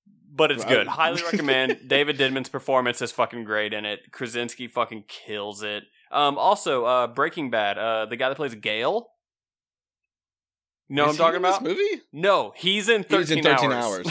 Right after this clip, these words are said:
Speaker 2: Hours. Okay.
Speaker 1: <laughs>
Speaker 2: I was gonna say, "What the fuck?" <laughs>
Speaker 1: Wouldn't that be fucking crazy?
Speaker 2: I was like, "Who the
Speaker 1: Um,
Speaker 2: fuck?" Uh,
Speaker 1: but yeah, like, dude, like, it, this movie has a good cast. Um, it just, and it was shot, actually, it was shot here in Atlanta.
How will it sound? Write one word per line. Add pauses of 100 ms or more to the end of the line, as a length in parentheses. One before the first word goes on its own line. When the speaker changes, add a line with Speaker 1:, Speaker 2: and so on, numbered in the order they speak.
Speaker 2:
Hours.
Okay.
Speaker 1:
<laughs>
Speaker 2:
I
was
gonna
say,
"What
the
fuck?" (600)
<laughs>
Speaker 1:
Wouldn't
that
be
fucking
crazy?
Speaker 2:
I
was
like,
"Who
the
Speaker 1:
Um,
Speaker 2:
fuck?" (140)
Uh,
Speaker 1:
but
yeah,
like,
dude,
like,
it,
this
movie
has
a
good
cast.
Um,
it
just,
and
it
was
shot,
actually,
it
was
shot
here
in
Atlanta.